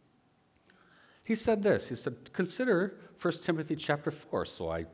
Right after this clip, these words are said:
turned there and I started to read. And it says, verse one, "The Spirit expressly states that in the Acharit Hayamim, in the end of days,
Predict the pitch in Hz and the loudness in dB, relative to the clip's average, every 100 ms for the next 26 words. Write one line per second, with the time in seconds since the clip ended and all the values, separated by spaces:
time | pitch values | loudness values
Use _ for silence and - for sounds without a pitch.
0 | 73 - 95 87 92 101 123 123 - 135 | -16 -10 -4 -2 0 2 2 0 0 2
1 | 135 135 156 208 101 92 92 - 202 160 | 4 4 4 2 0 -4 -4 0 4 4
2 | 104 165 - - - - - 117 117 110 | 4 0 -6 -14 -20 -20 -16 -2 0 0
3 | 151 180 156 117 110 - - 180 170 135 | 0 4 4 2 0 -4 0 2 2 0
4 | - - - 160 - 165 151 - 131 98 | -4 -2 2 2 2 -2 -2 0 2 0
5 | - 92 98 98 90 85 - - - 107 | -2 -6 -4 -2 -4 -6 -16 -12 -4 -4
6 | - 135 160 - 107 92 95 131 156 110 | 0 0 0 -2 -6 -4 -2 0 0 0
7 | 90 - 107 95 82 107 131 147 - | -4 -4 -6 -6 -4 -4 -2 -4 -10